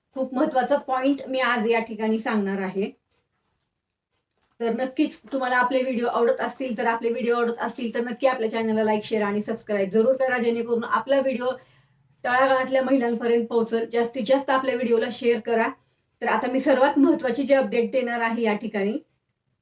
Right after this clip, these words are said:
ती अशी आहे की आपले, अ, म-, मागच्याही व्हिडिओमध्ये मी ही सांगितली होती माहिती, मी परत सांगते याच्यामध्ये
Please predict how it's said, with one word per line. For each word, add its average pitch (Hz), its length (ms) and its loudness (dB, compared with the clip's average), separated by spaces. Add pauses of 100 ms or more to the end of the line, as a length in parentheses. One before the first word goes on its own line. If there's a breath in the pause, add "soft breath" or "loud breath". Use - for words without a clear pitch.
(560)
ती 262 80 2
अशी 294 280 2
आहे 262 280 4
की 285 160 0
आपले, 247 300 0 (180)
अ, 233 40 -4
म-, 233 340 0 (120)
मागच्याही 302 360 4
व्हिडिओमध्ये 277 480 4
मी 254 100 -4
ही 247 140 -8
सांगितली 220 420 -2
होती 220 160 -2
माहिती, 220 260 0
मी 254 120 -10
परत 247 320 -4
सांगते 226 340 -4
याच्यामध्ये 208 440 -2